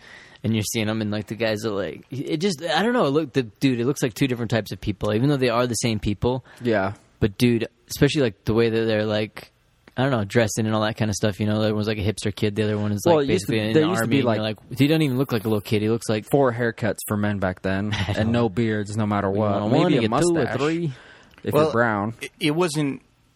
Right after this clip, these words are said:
Speaker 3: it wasn't that they had to have those haircuts necessarily. It was
Speaker 2: They didn't
Speaker 3: just,
Speaker 2: have
Speaker 3: it
Speaker 2: to.
Speaker 3: was
Speaker 2: It
Speaker 3: what
Speaker 2: was
Speaker 3: was,
Speaker 2: just what it
Speaker 3: it was
Speaker 2: was.
Speaker 3: what was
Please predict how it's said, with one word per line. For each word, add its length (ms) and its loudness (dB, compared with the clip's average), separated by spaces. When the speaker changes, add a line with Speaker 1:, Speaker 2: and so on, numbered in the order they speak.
Speaker 3:
it 80 0
wasn't 260 -2
that 140 -2
they 160 0
had 260 -2
to 80 -4
have 140 -4
those 180 -4
haircuts 320 -4
necessarily. 540 -4
It 80 -6
was 80 -6
Speaker 2:
They 80 0
didn't 140 0
Speaker 3:
just, 100 -8
Speaker 2:
have 160 2
Speaker 3:
it 20 -2
Speaker 2:
to. 40 -4
Speaker 3:
was 140 0
Speaker 2:
It 40 2
Speaker 3:
what 80 2
Speaker 2:
was 80 -2
Speaker 3:
was, 100 -2
Speaker 2:
just 160 -2
what 140 4
it 40 2
Speaker 3:
it 40 0
was 220 2
Speaker 2:
was. 80 -6
Speaker 3:
what 80 -10
was 80 -10